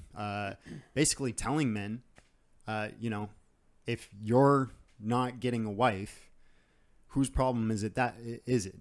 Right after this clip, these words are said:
Is it the girl's problem or is it your problem? It's your problem." So he's basically saying, "Step up and, and don't be an incel." Um, but what I loved about what he did is he just, he owned it. He's like, "Okay, I'm king of the incels here." Why is that a problem?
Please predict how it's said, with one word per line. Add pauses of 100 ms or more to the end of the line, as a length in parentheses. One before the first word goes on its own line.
Is
it (480)
the
girl's
problem
or
is
it
your
problem?
It's
your
problem."
So
he's
basically
saying,
"Step
up
and,
and
don't
be
an
incel." (840)
Um, (200)
but
what
I
loved
about
what
he
did
is
he
just, (140)
he
owned
it.
He's
like,
"Okay, (520)
I'm
king
of
the
incels
here." (1120)
Why
is
that
a
problem?